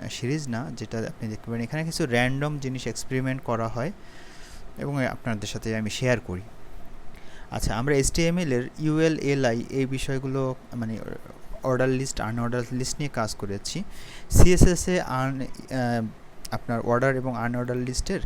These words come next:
কিছু, আহ, প্রপার্টিজ আছে, আমরা এখন সেগুলো নিয়ে কাজ করব এবং এক্সপেরিমেন্ট করব, বিষয়গুলো বোঝার চে-, চেষ্টা করব।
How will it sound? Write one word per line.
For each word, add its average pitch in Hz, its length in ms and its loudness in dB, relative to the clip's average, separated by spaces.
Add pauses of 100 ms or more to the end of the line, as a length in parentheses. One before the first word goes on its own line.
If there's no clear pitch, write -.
কিছু, 123 480 -2 (1300)
আহ, 123 180 2 (500)
প্রপার্টিজ 160 560 6
আছে, 147 480 0
আমরা 110 540 -2
এখন 117 260 -6
সেগুলো 123 420 -2
নিয়ে 127 400 -2
কাজ 113 260 -4
করব 143 400 -2
এবং 117 300 -2
এক্সপেরিমেন্ট 120 640 -4
করব, 107 300 -6
বিষয়গুলো 113 420 -4
বোঝার 117 300 -2 (120)
চে-, 110 200 -6
চেষ্টা 117 320 -6
করব। 104 300 -8